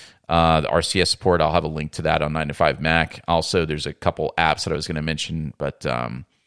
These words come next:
uh, I'll just leave them in the show notes. One is, uh, in the past I talked about, uh, firewall. So I was, you know, safing, uh, dot I O has Portmaster for Windows and Linux. Mac O S, I've been using Lulu, which is, uh,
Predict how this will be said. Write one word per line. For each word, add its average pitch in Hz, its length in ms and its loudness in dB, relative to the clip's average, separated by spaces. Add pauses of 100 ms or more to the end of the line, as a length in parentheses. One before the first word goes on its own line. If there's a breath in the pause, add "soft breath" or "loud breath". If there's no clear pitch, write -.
(520 soft breath)
uh, 78 180 0
I'll 117 100 8
just 120 140 0
leave 110 100 4
them 92 80 2
in 85 80 0
the 73 80 -2
show 82 220 2
notes. 73 280 0
One 92 220 2
is, 78 320 -2
uh, 57 340 0 (380)
in 98 100 -2
the 90 60 0
past 87 280 2
I 85 40 -2
talked 78 240 0
about, 76 360 0 (560)
uh, 60 440 -6
firewall. 80 580 4
So 80 300 0
I 85 100 4
was, - 220 -6 (160)
you - 60 -18
know, - 100 -18
safing, 90 600 2 (120)
uh, 85 180 4
dot 80 220 2
I 80 160 4
O 80 80 2
has 82 160 -2
Portmaster 82 580 -2
for 82 140 -6
Windows 80 320 -4
and 80 100 -8
Linux. 90 420 -2 (400 loud breath)
Mac 98 280 2
O 82 160 2
S, 95 280 4
I've 85 140 2
been 85 140 0
using 80 360 -4
Lulu, 80 680 2
which - 180 -4
is, 80 260 -2
uh, 80 300 2